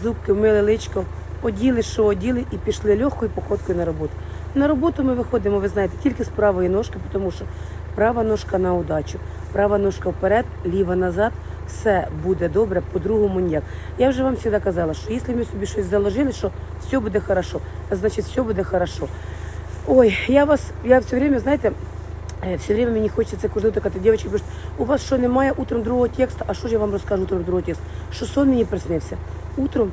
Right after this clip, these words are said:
перше слово, «Добрий ранок», тому що він діє. Е, ви знаєте, мені часто пишуть коментарі, «А чим наше життя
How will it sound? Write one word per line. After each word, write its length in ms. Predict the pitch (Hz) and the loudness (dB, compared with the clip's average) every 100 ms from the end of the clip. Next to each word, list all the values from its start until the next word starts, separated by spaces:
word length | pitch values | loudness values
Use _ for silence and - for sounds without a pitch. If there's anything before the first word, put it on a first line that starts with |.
| - | 0
перше 240 | 240 233 | 0 0
слово, 380 | - 254 240 165 156 | 0 0 0 -2 0
«Добрий 280 | 202 226 240 | 0 2 0
ранок», 360 | 247 233 151 - - - - | 0 0 -2 -4 -10 -10 -8
тому 160 | - 190 | -4 -4
що 140 | - | -2
він 100 | 208 | -4
діє. 340 | 196 240 165 160 | -4 -4 -2 -2
Е, 40 | |
ви 80 | 165 | -2
знаєте, 380 | 180 208 208 170 | 0 0 0 0
мені 320 | 165 165 160 - | 0 0 -2 -2
часто 260 | 170 - | -4 -4
пишуть 220 | 165 160 - | -4 -6 -4
коментарі, 460 | 170 165 165 160 165 | -4 -4 -2 -4 -4
«А 60 | 170 | -6
чим 280 | - 226 190 | -4 -2 -2
наше 220 | 175 175 | -4 -6
життя 320 | 156 - 165 | -8 -6 -6